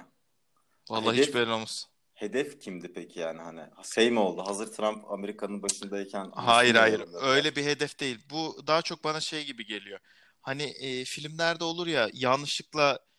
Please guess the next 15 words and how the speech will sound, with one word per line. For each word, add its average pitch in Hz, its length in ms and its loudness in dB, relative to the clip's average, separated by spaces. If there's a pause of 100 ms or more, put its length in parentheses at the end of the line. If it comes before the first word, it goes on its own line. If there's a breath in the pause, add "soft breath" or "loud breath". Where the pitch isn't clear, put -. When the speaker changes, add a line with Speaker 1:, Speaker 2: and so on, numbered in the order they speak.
(280)
Speaker 1:
virüs, - 580 -6 (200)
e, 135 80 -12
içeren 147 560 0
bir 147 80 0
kapsül - 520 -2
parçalanır. 135 880 0 (560 soft breath)
İşte - 380 -10
dünyaya 139 400 0
virüs 135 320 -8
yayılır. 120 320 -4
O 170 160 -2
tarz 143 320 0
bir 135 40 -6
şey 131 300 -2
bu. 95 180 -6